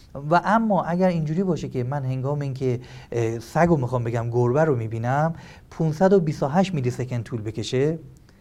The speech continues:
ولی اگه میز بیاد پونصد و دوازده میلی سکند طول بکشه، معنیش چیه؟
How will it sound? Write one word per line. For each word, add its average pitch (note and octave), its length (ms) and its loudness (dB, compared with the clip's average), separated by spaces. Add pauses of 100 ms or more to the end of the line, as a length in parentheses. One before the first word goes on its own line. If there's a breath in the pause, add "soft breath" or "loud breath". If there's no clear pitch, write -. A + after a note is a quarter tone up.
(520 soft breath)
ولی D#3 260 4
اگه G3 200 4
میز F#3+ 420 6
بیاد D#3 480 6 (340 loud breath)
پونصد D#3+ 380 2
و F#3+ 40 6
دوازده D3 480 6
میلی C#3 220 0
سکند B2 320 -4
طول B2 140 -8
بکشه، B2+ 560 0
معنیش D3+ 440 -2
چیه؟ F3+ 300 2